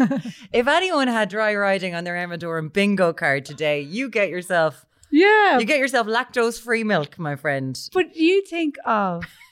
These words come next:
Speaker 2: the years you spent dry
Speaker 1: Dry
Speaker 2: riding.
Speaker 1: riding.
Speaker 2: And then just one day, it's gone.
Speaker 1: It's
Speaker 2: When was the
Speaker 1: over.
Speaker 2: last time you had a dry ride?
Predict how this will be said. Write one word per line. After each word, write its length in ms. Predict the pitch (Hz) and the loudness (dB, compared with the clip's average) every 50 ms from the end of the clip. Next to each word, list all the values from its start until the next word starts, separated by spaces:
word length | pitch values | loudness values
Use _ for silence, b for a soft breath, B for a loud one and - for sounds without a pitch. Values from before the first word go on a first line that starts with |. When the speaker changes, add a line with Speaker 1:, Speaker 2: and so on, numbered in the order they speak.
| B B B B | B B B B
Speaker 2:
the 100 | 226 226 | -4 -4
years 1040 | 233 220 214 202 202 233 254 269 269 240 226 208 196 214 214 208 - - - - _ _ _ _ _ _ _ - | -2 -2 -2 -2 -2 0 2 2 4 4 4 4 2 0 -2 -6 -10 -16 -18 -20 _ _ _ _ _ _ _ -8
you 140 | 220 214 214 | -6 -6 -6
spent 500 | 214 - - 233 220 208 196 190 - - _ _ _ | -6 -2 -2 0 0 -2 -4 -10 -16 -20 _ _ _
dry 240 | - 202 202 202 | -6 -4 -4 -2
Speaker 1:
Dry 80 | 190 185 | -2 -2
Speaker 2:
riding. 220 | 180 180 180 175 | -4 -4 -4 -4
Speaker 1:
riding. 320 | 160 160 151 147 143 135 135 - _ _ _ _ _ _ _ _ _ _ _ _ _ _ _ _ _ _ _ - | -4 -6 -8 -10 -12 -16 -20 -20 _ _ _ _ _ _ _ _ _ _ _ _ _ _ _ _ _ _ _ -8
Speaker 2:
And 160 | 226 233 240 269 | -6 -2 0 0
then 160 | 302 330 294 | 2 0 0
just 180 | 269 247 - - | -2 -6 -8 -8
one 260 | 247 269 285 277 254 | -6 -2 -2 -2 -2
day, 460 | 202 220 208 202 196 196 202 202 - _ _ _ _ _ _ _ _ _ _ _ _ _ _ _ _ _ _ _ _ _ _ _ _ _ _ _ - | 0 0 0 0 0 -2 -4 -6 -8 _ _ _ _ _ _ _ _ _ _ _ _ _ _ _ _ _ _ _ _ _ _ _ _ _ _ _ -14
it's 200 | - 202 - - | -12 -12 -12 -10
gone. 420 | - 190 175 165 151 143 139 135 - _ _ _ _ _ _ _ _ _ _ _ - | -8 -4 -2 -2 -2 -4 -6 -10 -14 _ _ _ _ _ _ _ _ _ _ _ -8
Speaker 1:
It's 60 | 311 | -4
Speaker 2:
When 180 | 277 311 330 330 | -2 0 0 0
was 140 | 359 294 - | 0 -2 -2
the 60 | 311 | -4
Speaker 1:
over. 100 | 302 294 | -4 -2
Speaker 2:
last 400 | 285 294 285 302 294 269 - - | 0 2 2 2 0 -2 -4 -6
time 240 | 240 214 208 202 196 | -4 -2 -2 -2 -2
you 120 | 190 196 | -2 -4
had 140 | 185 185 185 | -4 -6 -6
a 60 | 180 | -8
dry 300 | 165 - 190 190 190 190 | -12 -12 -10 -8 -8 -8
ride? 400 | 185 170 165 160 156 151 151 151 | -8 -8 -6 -6 -6 -6 -6 -8